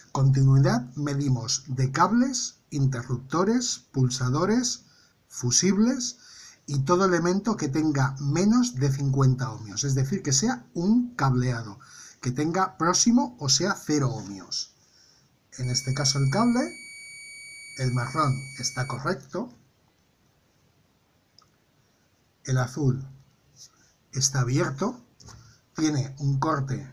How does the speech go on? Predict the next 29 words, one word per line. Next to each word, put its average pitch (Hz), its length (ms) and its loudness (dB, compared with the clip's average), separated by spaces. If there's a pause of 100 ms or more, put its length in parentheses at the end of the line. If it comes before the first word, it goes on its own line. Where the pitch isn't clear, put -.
(140)
el 113 180 -10
cable, 185 460 0
en 135 120 2
este 139 220 0
caso 135 240 0
lo 123 160 0
tiene 131 460 -2
en 123 100 -8
la 113 160 -8
parte 123 420 -4 (120)
lateral. 127 760 -4 (1300)
Lo 113 120 -10
dicho, 123 420 -4
el 123 180 -6
cable 143 280 -2
azul 135 360 -2
está - 220 -6
interrumpido, 131 840 -2
por 127 160 -2
lo 127 120 0
tanto 139 460 0
no 147 320 4
tiene 131 460 -2
continuidad. 127 840 -2 (1040)
El 127 220 0
cable 151 320 2
marrón 180 640 0
está 135 280 -4
correcto 151 600 -4